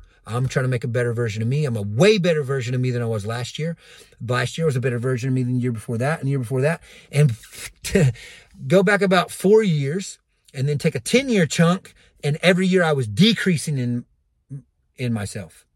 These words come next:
I was becoming a worse version of myself, and I hit a wall, and I changed it. Um, and I'm not a complete product yet, and I maybe never will be, but I promise you every day my goal is to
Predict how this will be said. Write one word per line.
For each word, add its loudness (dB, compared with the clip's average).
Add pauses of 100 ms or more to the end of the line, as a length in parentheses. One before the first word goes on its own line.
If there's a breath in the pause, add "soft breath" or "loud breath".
(520)
I 0
was 2
becoming 0
a 0
worse 2
version 0
of -2
myself, -4
and -6
I -2
hit 4
a 6
wall, 2 (420 soft breath)
and -8
I -6
changed -6
it. -20 (840 soft breath)
Um, -6
and -6
I'm -4
not -2 (220)
a -14
complete -6
product -6
yet, -10 (240)
and -8
I -6
maybe -2
never 0
will 2
be, -2 (540 soft breath)
but -2
I -6
promise -6
you -8
every -8
day -10 (520)
my -8
goal -10
is -14
to -16